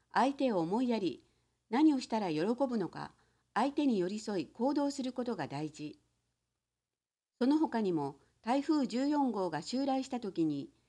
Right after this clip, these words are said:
高齢者避難情報が出たが、避難所が遠く、高齢者は避難できないので、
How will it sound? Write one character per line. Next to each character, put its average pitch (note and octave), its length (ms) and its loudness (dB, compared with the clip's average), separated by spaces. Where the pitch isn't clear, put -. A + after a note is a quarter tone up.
高 D4 200 2
齢 D4 180 2
者 C#4+ 140 0
避 C4+ 160 0
難 C4+ 220 2
情 C#4 200 0
報 A#3 180 -2
が E3+ 100 -2
出 F#3 140 -2
た E3 120 -4
が、 C#3 200 -8
避 A3 60 2
難 D4 180 4
所 D#4 160 0
が A#3 120 0
遠 G3+ 220 -6
く、 D#3 260 -6
高 C4+ 240 2
齢 C4 160 2
者 F#3+ 140 -6
は D3 180 -4
避 D4 80 4
難 C#4 240 4
で E3+ 80 -2
き C4+ 120 -4
な B3+ 100 0
い G#3 80 0
の E3+ 120 -2
で、 D3 200 -8